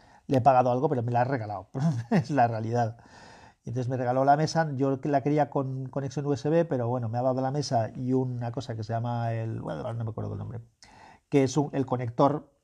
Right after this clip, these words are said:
analógico a U S B, con lo cual si conecto la mesa a ese cacharrito, pues, eh, automáticamente por el U S B lo conecto al ordenador. Y no es exactamente lo que quería, pero bueno,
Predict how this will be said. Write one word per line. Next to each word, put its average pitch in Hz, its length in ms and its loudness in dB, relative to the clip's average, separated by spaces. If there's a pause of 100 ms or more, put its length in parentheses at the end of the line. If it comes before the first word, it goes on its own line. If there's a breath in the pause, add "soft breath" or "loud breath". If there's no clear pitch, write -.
analógico 127 1400 0
a 131 80 4
U 139 140 4
S 143 120 0
B, 190 260 -2 (260)
con 117 120 -6
lo 117 80 -2
cual 123 180 0
si 127 120 -4
conecto 120 320 -2
la 123 80 2
mesa 127 240 -4
a 117 40 -2
ese 117 140 -6
cacharrito, 135 540 -2
pues, 113 220 -6
eh, 101 140 -2
automáticamente 117 720 -2
por 113 140 -2
el 107 60 -2
U 113 100 0
S 117 160 -4
B 123 120 -2
lo 123 140 -2
conecto 104 440 -8
al 104 100 -2
ordenador. 98 540 -6 (1080 soft breath)
Y 156 360 4
no 165 200 4
es 175 140 0
exactamente 139 520 2
lo 135 120 2
que 120 120 -8
quería, 147 280 0
pero 113 100 -6
bueno, 104 240 -8